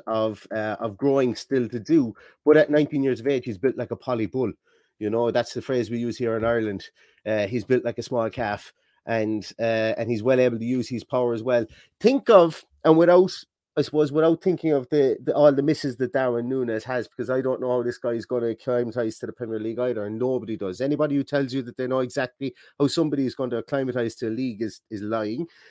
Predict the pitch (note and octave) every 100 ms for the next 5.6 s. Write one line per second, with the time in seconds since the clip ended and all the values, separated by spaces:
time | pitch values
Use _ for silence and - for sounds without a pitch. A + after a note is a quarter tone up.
0 | _ A#2 B2+ B2+ A#2+ C#3 F3 E3 - F3
1 | E3 _ _ E3 - G3+ G3+ - G3+ F3+
2 | D#3 C#3+ D3 C#3+ C3+ C#3+ D3+ C#3 B2 A#2
3 | A#2+ A2+ A#2+ A#2 A#2 A#2+ A#2+ B2 - A2+
4 | A2 A#2+ A#2+ G#2+ A2 G#2 A2 A2+ - A2
5 | - F#2+ F#2+ B2 G2